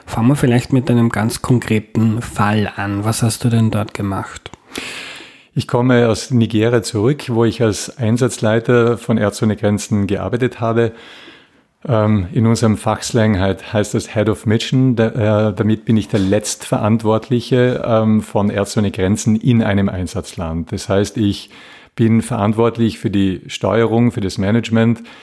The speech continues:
Speaker 2: für die Sicherheit aller unserer Patientinnen und Mitarbeiterinnen eben in dem Einsatzland. Mhm. In Nigeria hat, haben wir von Ärzte ohne Grenzen, äh,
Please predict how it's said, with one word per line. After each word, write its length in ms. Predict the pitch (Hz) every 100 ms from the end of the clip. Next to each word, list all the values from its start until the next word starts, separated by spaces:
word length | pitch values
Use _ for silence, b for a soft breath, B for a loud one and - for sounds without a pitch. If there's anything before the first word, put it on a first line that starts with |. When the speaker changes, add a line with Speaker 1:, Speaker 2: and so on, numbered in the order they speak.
| B B
Speaker 2:
für 120 | 131
die 80 | 104
Sicherheit 800 | - 127 - 123 98 104 110 -
aller 280 | 104 110 110
unserer 400 | 107 113 107 101
Patientinnen 720 | 104 - 107 101 107 104 101
und 140 | 92
Mitarbeiterinnen 880 | 101 - 98 95 92 98 98 98 92 B B
eben 400 | - 104 101 101
in 240 | 101 110 101
dem 180 | 95 95
Einsatzland. 960 | 87 85 - - - 92 78 78 - _ -
Mhm. 240 | 123 123 B B B B
In 260 | 123 117 117
Nigeria 1040 | 117 123 113 101 113 131 131 135 147 151 -
hat, 520 | 113 113 110 - 110
haben 300 | 113 113 113
wir 160 | 117
von 200 | 113 -
Ärzte 260 | 107 107 117
ohne 100 | 110
Grenzen, 640 | 104 107 113 - 117 113 B B B B
äh, 160 | 120